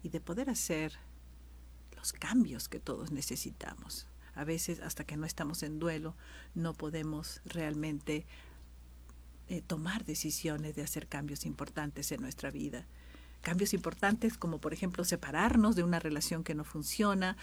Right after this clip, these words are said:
o cambiar de trabajo, o cambiar nuestros hábitos de vida. Y el duelo en sí es una oportunidad para que tú y yo podamos crecer. Y esto nos ayuda cuando conocemos nuestro temperamento.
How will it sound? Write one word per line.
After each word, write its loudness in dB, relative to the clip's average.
o 8
cambiar 6
de 2
trabajo, 4
o 6
cambiar 8
nuestros 2
hábitos -2
de 2
vida. 6
Y 6
el 10
duelo 6
en 2
sí 4
es 0
una 0
oportunidad -2
para -4
que -6
tú -4
y 0
yo 0
podamos -2
crecer. 0
Y 4
esto 4
nos 0
ayuda 2
cuando -4
conocemos 0
nuestro -4
temperamento. -8